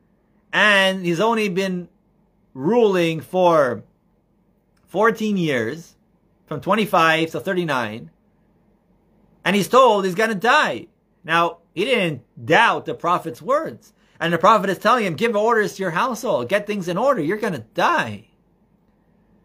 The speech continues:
Why? Why w-, he's such a righteous man? All that we learned about him so far. Why would he die? Because you did not marry and engage in procreation.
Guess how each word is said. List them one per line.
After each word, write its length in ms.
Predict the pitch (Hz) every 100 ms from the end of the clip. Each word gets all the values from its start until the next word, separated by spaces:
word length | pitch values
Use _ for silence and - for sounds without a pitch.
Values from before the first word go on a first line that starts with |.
| _ _ -
Why? 560 | 170 226 165 95 110 _ _
Why 280 | 139 208 202
w-, 340 | 151 147 180
he's 240 | 151 180 165
such 180 | 202
a 60 | 170
righteous 480 | 156 180 170 - -
man? 420 | 226 214 110 110 _ _ _ _ _ -
All 160 | 139 208
that 80 |
we 100 | 170
learned 260 | 156 240 254
about 240 | 247 202
him 80 | 160
so 220 | - 156
far. 460 | 127 143 117 98 - _ _ _ _ _ -
Why 140 | 160
would 120 | 254
he 60 | 240
die? 580 | 180 208 240 143 101 165 _ _ _ _ _ _ _ _
Because 640 | 127 117 - 175 247 262 156
you 120 | 143
did 180 | 127 143
not 260 | 170 214
marry 500 | 151 147 156 170 180 147
and 80 |
engage 640 | 131 117 - 170 220 240 180
in 160 | 151
procreation. 1040 | 123 - 180 202 - 202 156 127 - 101 -